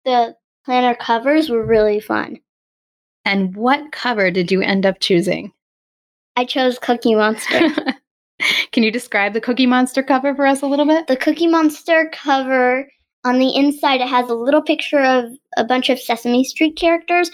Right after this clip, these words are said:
Speaker 1: and on the outside, it's very fuzzy, and it's blue.
Speaker 2: It's, like, super soft.
Speaker 1: It's very soft, and it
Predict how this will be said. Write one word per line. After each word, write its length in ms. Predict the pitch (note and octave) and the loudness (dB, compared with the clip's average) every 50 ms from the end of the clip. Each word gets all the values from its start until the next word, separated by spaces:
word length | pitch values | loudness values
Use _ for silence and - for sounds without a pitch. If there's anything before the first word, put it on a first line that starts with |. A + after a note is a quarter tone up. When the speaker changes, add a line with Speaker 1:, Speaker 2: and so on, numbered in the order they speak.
| - - - - | -10 -16 -10 -4
Speaker 1:
and 80 | - C4 | -2 0
on 120 | B3+ B3+ C4 | 0 0 0
the 100 | B3+ B3 | 0 0
outside, 360 | A#3+ B3+ D#4 - C#4+ C4+ B3+ | -2 -2 -2 0 0 0 2
it's 200 | B3 A3 A#3+ - | 0 -2 -4 -4
very 260 | A3 B3 C4 C#4+ D#4 | -2 0 2 2 2
fuzzy, 680 | D4+ D#4 - B3+ A#3+ A#3+ A#3 B3 C#4+ D4+ D4+ F4+ E4+ - - | 2 0 0 0 0 0 0 -2 0 0 0 -2 -4 -4 -2
and 160 | A#3+ A#3+ A#3+ | -2 0 2
it's 240 | A#3+ A#3 A#3 - - | 2 0 0 -4 -8
blue. 220 | G#3+ G#3+ A3+ G#3+ | -6 -4 0 0
Speaker 2:
It's, 180 | G#3+ G#3+ - G#3 | 2 0 0 -2
like, 120 | A#3+ C#4+ | -4 -4
super 200 | - B3+ - F#3+ | -4 -4 -2 -4
soft. 460 | F3 - - - - - - _ _ _ - | -4 -4 -6 -6 -8 -10 -18 _ _ _ -4
Speaker 1:
It's 240 | A3 A#3+ A3 - - | -2 -2 -2 -4 -6
very 260 | A3 A3 A3 F#3+ - | -2 -2 -2 0 -2
soft, 380 | - - - - - - - - | -4 -6 -6 -4 -4 -6 -6 -4
and 300 | - A#3 A#3 A#3+ A#3 - - - - - - - _ | -2 -2 0 -2 -2 -6 -12 -20 -20 -20 -20 -8 _
it 140 | - B3+ - | -2 -2 -2